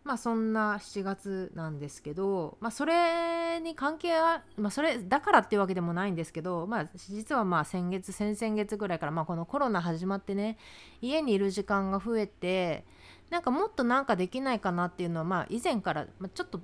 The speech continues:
多分、あの、この番組の中でも、なんかペットボトル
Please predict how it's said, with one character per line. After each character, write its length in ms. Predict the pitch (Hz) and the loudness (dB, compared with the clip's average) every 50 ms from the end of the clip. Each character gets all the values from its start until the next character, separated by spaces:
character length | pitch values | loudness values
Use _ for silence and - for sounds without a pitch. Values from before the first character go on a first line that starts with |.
| - - - - - - - - - | -12 -18 -20 -20 -20 -20 -10 -4 -2
多 60 | 269 | 0
分、 260 | 262 196 175 190 - - - | 0 2 0 0 -2 -4 -8
あ 100 | - 180 | -8 -6
の、 360 | 170 170 160 156 151 143 - - | -6 -4 -6 -6 -8 -8 -8 -6
こ 100 | - 226 | -2 0
の 100 | 220 214 | 0 2
番 200 | 208 240 240 233 | 4 4 4 4
組 160 | 240 254 254 | 2 0 0
の 120 | 247 254 254 | 0 0 0
中 260 | 262 262 254 220 180 | 0 0 0 0 0
で 80 | 175 151 | 0 0
も、 460 | 165 185 196 196 185 180 165 160 - | 0 0 2 2 2 2 0 -2 -4
な 120 | 190 208 190 | -4 -6 -6
ん 20 | |
か 80 | 180 - | -6 -4
ペ 100 | - 190 | -4 -4
ッ 40 | |
ト 140 | 196 - 220 | -2 -2 -2
ボ 140 | 208 226 226 | -2 -2 -2
ト 160 | 226 214 190 | 0 0 0
ル 240 | 180 175 165 156 | 0 0 -2 -4